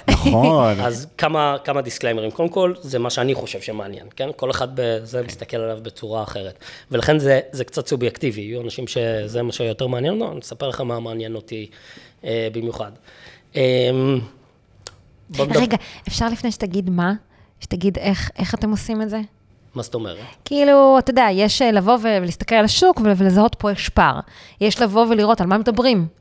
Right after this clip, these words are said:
Speaker 3: על מה אנשים מדברים, מה הם צריכים. יש לי, לסרוק את השוק ולהגיד, "אוקיי, זה דומיין שלא קרה בו כלום, כך וכך שנים." לא יודעת, איך עושים את זה?
Speaker 2: זה שאלה מעולה, והתשובה, אני מצטער, היא קצת לא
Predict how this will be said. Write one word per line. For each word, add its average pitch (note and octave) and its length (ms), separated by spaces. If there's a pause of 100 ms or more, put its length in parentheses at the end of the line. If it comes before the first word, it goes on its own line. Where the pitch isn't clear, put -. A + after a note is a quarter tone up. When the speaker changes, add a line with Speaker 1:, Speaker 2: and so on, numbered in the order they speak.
Speaker 3:
על E3 100
מה F#3 120
אנשים G#3 280
מדברים, G3 420
מה F3 80
הם F#3+ 100
צריכים. E3+ 480
יש F#3 260
לי, G#3 160
לסרוק G#3+ 360
את - 60
השוק B3+ 340
ולהגיד, G3+ 540
"אוקיי, - 340
זה G3+ 100
דומיין A3+ 300
שלא A3 400
קרה A3 180
בו G#3 140
כלום, B3+ 360 (220)
כך G#3 180
וכך - 200
שנים." F3 220
לא A3 60
יודעת, G3+ 180
איך G#3+ 80
עושים A3 300
את G3 60
זה? D#3+ 80 (320)
Speaker 2:
זה B2 200
שאלה C#3+ 260
מעולה, C#3 520
והתשובה, D3+ 840 (120)
אני B2 140
מצטער, C#3+ 300
היא B2+ 100
קצת - 240
לא C3+ 140